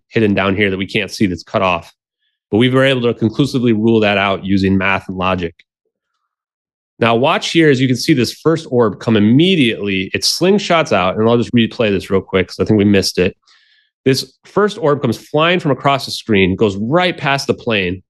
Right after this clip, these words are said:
misses it quite a bit, and comes back like it's trying to track the plane and figure out where it is. So get ready for it. Here it comes. First orb comes in at about Mach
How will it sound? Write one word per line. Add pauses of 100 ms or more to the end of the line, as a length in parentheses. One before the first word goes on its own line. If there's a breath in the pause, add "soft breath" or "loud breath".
(160)
misses
it
quite
a
bit,
and
comes
back (160)
like
it's
trying
to
track
the
plane
and
figure
out
where
it
is. (720)
So
get
ready
for
it.
Here
it
comes. (1080)
First
orb
comes
in
at
about
Mach